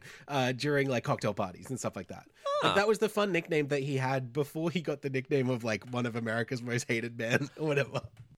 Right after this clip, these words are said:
Speaker 2: That's so fascinating because we spend, like, nine seconds with him on the camera, and
Speaker 1: Yeah.
Speaker 2: this is, I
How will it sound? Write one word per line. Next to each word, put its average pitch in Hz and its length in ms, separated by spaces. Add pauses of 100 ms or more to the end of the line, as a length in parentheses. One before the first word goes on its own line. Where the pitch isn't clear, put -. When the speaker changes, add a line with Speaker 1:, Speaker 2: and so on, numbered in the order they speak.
(420)
Speaker 2:
That's - 240
so 185 360
fascinating 180 540
because 135 280
we 208 100
spend, 196 300
like, 123 180
nine 110 380
seconds 117 420
with 107 120
him 110 180
on 104 160
the 98 80
camera, 117 520 (320)
and 127 160
Speaker 1:
Yeah. 127 140
Speaker 2:
this 156 180
is, 156 200 (240)
I 139 180